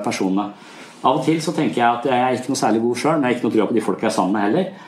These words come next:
Og av og til så tenker jeg at, eh, jeg ikke er så god, men jeg har tro på de, så jeg henger meg litt på der. Og av og til tenker jeg at jeg, dette kan jeg best, så dette, her tar jeg føringa. Så at hvis vi, de fleste av oss kjenner oss igjen i, i flere av disse, eh, personene, og det, det, da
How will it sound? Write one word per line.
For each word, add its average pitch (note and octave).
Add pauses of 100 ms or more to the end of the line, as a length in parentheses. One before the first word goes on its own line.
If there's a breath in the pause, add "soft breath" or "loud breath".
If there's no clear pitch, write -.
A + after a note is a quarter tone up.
(220 loud breath)
Og C3+
av B2+
og B2
til E3+
så E3
tenker B2
jeg A#2+
at, A#2
eh, B2
jeg A2+
ikke A2+
er A2
så B2+
god, C3+
men D3
jeg C3
har C3
tro B2
på A2+
de, A#2
så C3
jeg A2+
henger G#2+
meg A2+
litt A2
på A#2
der. E3
Og F#3
av E3
og D#3+
til F3+
tenker D3+
jeg C#3+
at C#3
jeg, C3+
dette D3
kan C#3
jeg F#2+
best, G2
så B2
dette, A2
her A#2+
tar A2+
jeg D#2+ (160)
føringa. D#2+ (280 loud breath)
Så A#2
at -
hvis D3+
vi, D3+ (240)
de D3+
fleste -
av E3+
oss -
kjenner B2+
oss -
igjen B2+
i, C3+ (220)
i -
flere A2
av -
disse, A#2
eh, A#2
personene, B2
og D3
det, C3+ (340 loud breath)
det, - (160)
da E3